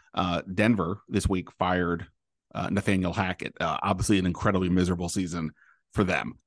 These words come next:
Um, whatever the Raiders' disappointment is, Denver is worse because of the expectations that came from adding Russell Wilson,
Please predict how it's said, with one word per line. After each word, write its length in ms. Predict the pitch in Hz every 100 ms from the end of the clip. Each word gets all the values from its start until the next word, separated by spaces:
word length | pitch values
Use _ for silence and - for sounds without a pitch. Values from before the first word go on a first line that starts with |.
| -
Um, 300 | 90 67 62
whatever 260 | 95 104 117
the 80 | 110
Raiders' 380 | 104 107 113 107
disappointment 520 | 110 104 113 101 101
is, 300 | 98 92 - _ _ _ - _ - 95
Denver 380 | 110 104 92 90
is 260 | 87 -
worse 500 | 82 - - - - -
because 300 | 92 101 90
of 220 | 85 80 - -
the 80 | 104
expectations 680 | 101 101 92 107 98 104 95
that 100 | -
came 220 | 101 92
from 200 | 95 85 - - _ _ -
adding 240 | 95 101
Russell 360 | 98 98 92 90
Wilson, 500 | 98 92 101 95